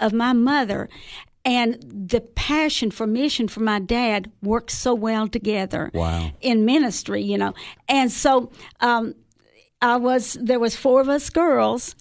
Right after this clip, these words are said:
Speaker 2: <laughs>
Speaker 1: twenty months apart.
Speaker 2: No. <laughs>
Speaker 1: And what a life, because my mother taught music.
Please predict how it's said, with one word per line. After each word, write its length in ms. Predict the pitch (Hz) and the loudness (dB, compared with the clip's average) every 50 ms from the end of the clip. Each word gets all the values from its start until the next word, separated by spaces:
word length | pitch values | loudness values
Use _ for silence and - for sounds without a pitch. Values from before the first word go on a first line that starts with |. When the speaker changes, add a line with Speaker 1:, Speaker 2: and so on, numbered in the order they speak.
| - _ | -20 _
Speaker 2:
<laughs> 140 | _ _ | _ _
Speaker 1:
twenty 500 | - - - - 320 320 330 330 359 359 | -4 0 4 4 6 6 6 6 6 6
months 400 | 339 294 285 294 294 294 294 - | 6 4 4 2 0 -2 -2 -2
apart. 540 | 320 294 - - 277 220 196 196 - - - _ _ _ _ | -2 -2 0 0 0 0 0 0 -2 -4 -6 _ _ _ _
Speaker 2:
No. 320 | - 139 180 160 147 123 98 - - - - | 0 2 2 4 2 2 0 -2 -6 -4 0
<laughs> 140 | - 196 - | 0 0 2
Speaker 1:
And 420 | - 269 285 294 285 277 262 233 - - | 2 2 4 4 4 4 4 2 0 0
what 340 | - 262 302 339 359 370 311 | 2 2 4 4 4 4 2
a 120 | 240 - 262 | 0 0 0
life, 440 | 247 247 254 254 247 226 226 214 - | 0 2 2 2 2 0 -2 -2 -2
because 400 | - 254 - - 269 262 240 240 | -2 -2 0 2 0 2 2 2
my 160 | 247 247 240 233 | 0 2 2 4
mother 480 | 226 240 269 311 330 320 240 247 233 | 4 4 4 4 4 2 2 0 -2
taught 400 | 233 - - 247 262 285 302 302 | -2 -2 0 2 2 2 2 2
music. 560 | 269 269 262 247 240 214 - 269 285 294 - | 2 2 4 4 2 0 0 0 -2 -2 -4